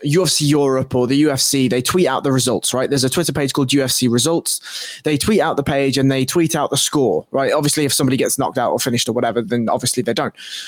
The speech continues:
But whenever there's a, a conversation about score, whenever there's a conversation about result and, oh, Angela Hill won thirty twenty-seven or whatever it is,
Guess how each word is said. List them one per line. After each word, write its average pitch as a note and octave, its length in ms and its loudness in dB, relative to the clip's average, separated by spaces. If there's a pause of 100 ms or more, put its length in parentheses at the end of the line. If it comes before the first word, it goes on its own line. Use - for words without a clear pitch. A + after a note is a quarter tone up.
(160)
But - 140 -2 (140)
whenever F#3 500 0
there's F#3 220 2
a, D#3+ 280 2
a C3+ 100 -2
conversation D3 840 0
about A#2+ 320 -2
score, B2+ 680 2 (420)
whenever F3+ 260 0
there's F#3+ 160 2
a E3+ 60 -2
conversation F3 560 0
about C#3 220 0
result C3 680 0 (340)
and, D3 240 -2
oh, C3+ 500 2 (100)
Angela D#3+ 260 0
Hill D#3 220 2
won C3+ 180 2
thirty C3 200 0
twenty-seven B2+ 500 -2
or B2+ 60 -6
whatever B2 300 0
it A2 60 0
is, G2 160 -2